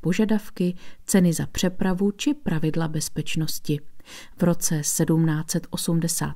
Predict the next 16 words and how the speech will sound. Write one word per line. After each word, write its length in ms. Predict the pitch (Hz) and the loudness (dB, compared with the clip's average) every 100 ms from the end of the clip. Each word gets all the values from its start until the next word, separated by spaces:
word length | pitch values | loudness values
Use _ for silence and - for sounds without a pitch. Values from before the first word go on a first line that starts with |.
| - | -2
osm 460 | 226 - 196 160 160 - - - | -2 2 2 2 -2 -8 -12 0
bylo 220 | 175 160 | 2 2
formanské 800 | - - 233 269 269 - 175 147 | 0 2 6 8 8 4 -2 -2
řemeslo 520 | 160 180 202 - 196 | 0 2 2 0 -2
prohlášeno 880 | 180 - 160 156 165 160 - 170 160 | -4 0 2 2 2 0 0 0 0
za 200 | 156 139 139 | -2 -4 -2
volnou 360 | 151 151 151 151 | -2 0 -2 -2
živnost. 640 | 143 139 151 147 - - - - - - - - - | -2 0 -2 -4 -8 -12 -16 -14 -12 -8 -8 -8 -10
Formani 680 | - - 254 247 247 233 233 | 4 8 12 12 12 10 8
přepravovali 840 | - 180 170 160 160 156 156 151 147 | 2 -2 0 0 0 -2 -2 -4 -2
plátno, 680 | - 196 202 - 196 185 180 - | 2 2 2 2 2 2 0 -4
bavlnu, 640 | 165 170 160 170 165 165 165 - | 2 2 4 4 4 2 -2 2
víno, 560 | 180 175 180 170 165 - | 2 4 4 2 0 -2
obilí, 640 | - 185 185 175 165 165 | 0 4 4 4 4 2
luštěniny, 840 | 165 175 - - 214 185 180 170 170 - - - - | 2 2 2 4 4 6 4 2 0 -4 -12 -14 0
tabák, 480 | 214 202 202 190 | 2 4 4 2